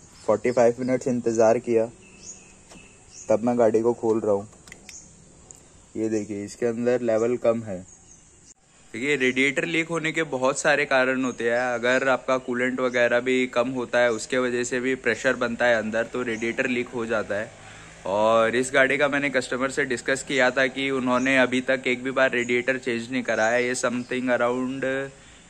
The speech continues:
एक लाख पन्द्रह हज़ार किलोमीटर इसका driven है।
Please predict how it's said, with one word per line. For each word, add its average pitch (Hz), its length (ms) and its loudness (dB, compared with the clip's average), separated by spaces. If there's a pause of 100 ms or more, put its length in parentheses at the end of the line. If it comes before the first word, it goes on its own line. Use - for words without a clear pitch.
एक 113 240 -6
लाख 127 300 2
पन्द्रह 131 300 2
हज़ार 127 260 4
किलोमीटर 123 640 0
इसका 123 260 0
driven 120 440 0
है। 113 240 -2